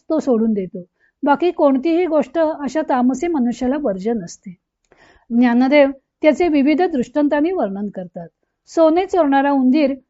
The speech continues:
चोख आहे की हिणकस आहे ते पाहत नाही, मांस खाणारा कोणते मांस खावे याचा विधी निषेध बाळगत नाही. रानातील बनवा जे मिळेल ते भस्म करतो किंवा माशी कोणत्याही प्राण्यावर बसते, मग तो जिवंत असू दे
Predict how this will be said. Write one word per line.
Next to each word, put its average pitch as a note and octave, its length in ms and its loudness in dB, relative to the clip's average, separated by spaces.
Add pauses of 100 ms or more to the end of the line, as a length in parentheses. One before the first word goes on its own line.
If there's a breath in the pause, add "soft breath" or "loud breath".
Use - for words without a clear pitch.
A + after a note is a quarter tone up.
(200)
चोख E4+ 320 4
आहे F#4 320 2
की G4 140 -4
हिणकस D4+ 400 0
आहे D#4+ 200 0
ते E4 160 -6
पाहत A3+ 360 -6
नाही, F#3+ 160 -10 (400)
मांस D4+ 400 -2
खाणारा C4 380 0
कोणते C4+ 380 -2
मांस E4+ 300 -2
खावे D4 340 0 (380)
याचा C#4 300 0
विधी C4+ 300 2
निषेध D#4 380 0 (120)
बाळगत G#3+ 420 -6
नाही. E3+ 140 -14 (640 soft breath)
रानातील D#4+ 540 2
बनवा D#4 400 0 (160)
जे E4 140 2
मिळेल E4 400 4
ते G4+ 100 -2
भस्म C4 340 -4
करतो B3 420 -4 (640)
किंवा E4 180 2
माशी E4 420 -2
कोणत्याही D#4+ 520 2
प्राण्यावर B3 540 0
बसते, G#3 400 -8 (680)
मग C#4 220 0
तो D4+ 60 0
जिवंत A#3+ 400 2
असू C#4+ 220 0
दे E4 180 0